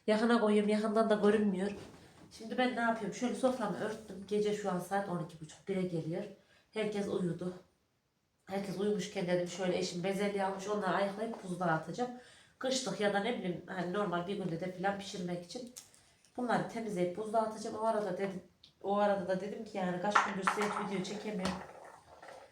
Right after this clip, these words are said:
Bugün dedim bir video çekeyim. Buram kaşınıyor bu arada. O yüzden öyle yapıyorum.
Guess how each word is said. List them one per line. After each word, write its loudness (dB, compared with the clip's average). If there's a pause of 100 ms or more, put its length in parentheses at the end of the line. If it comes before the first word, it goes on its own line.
(880)
Bugün 0
dedim 0
bir -2
video 0
çekeyim. -8 (960)
Buram 0
kaşınıyor -4
bu 0
arada. -4 (580)
O -2
yüzden -4
öyle 2
yapıyorum. 0